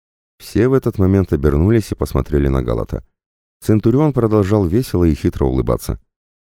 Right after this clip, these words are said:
А я бы задал другой вопрос. «Кто мне может в этом помешать?» —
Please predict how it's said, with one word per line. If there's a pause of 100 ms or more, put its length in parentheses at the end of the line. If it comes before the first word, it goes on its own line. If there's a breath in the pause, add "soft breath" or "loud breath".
(200)
А
я
бы
задал
другой
вопрос. (300)
«Кто
мне
может
в
этом
помешать?» —